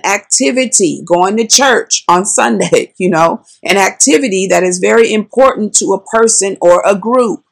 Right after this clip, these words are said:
right? But notice how this contrasts with the meaning of kingdom.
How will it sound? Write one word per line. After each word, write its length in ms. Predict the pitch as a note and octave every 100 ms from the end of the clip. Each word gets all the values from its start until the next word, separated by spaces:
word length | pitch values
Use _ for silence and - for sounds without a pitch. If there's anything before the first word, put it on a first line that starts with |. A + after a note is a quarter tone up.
| -
right? 560 | F3 F#3+ G#3+ B3 C4 _ _ _ - _ _ _ _ _ _ _ -
But 440 | G3 B3 B3 - _ _ _ _ _ _ _ _ _ _ G#3
notice 520 | B3+ F#4 G#4+ D4+ -
how 540 | B3+ A3+ G#3 G3 - _ _ _ _ _ _ _ _ _ _ _ -
this 280 | F3+ B3 -
contrasts 1200 | - B3+ D4+ D4 - G3 E3 D#3 D#3+ F3+ - - _ _ _ _ _ _ -
with 520 | F3+ G#3+ G#3+ G#3+ - _ _ _ _ _
the 120 | G#3
meaning 480 | G#3+ F3+ F3 F3+ G#3 -
of 220 | A3 A3
kingdom. 600 | - C#4 D4 B3 F3 C3+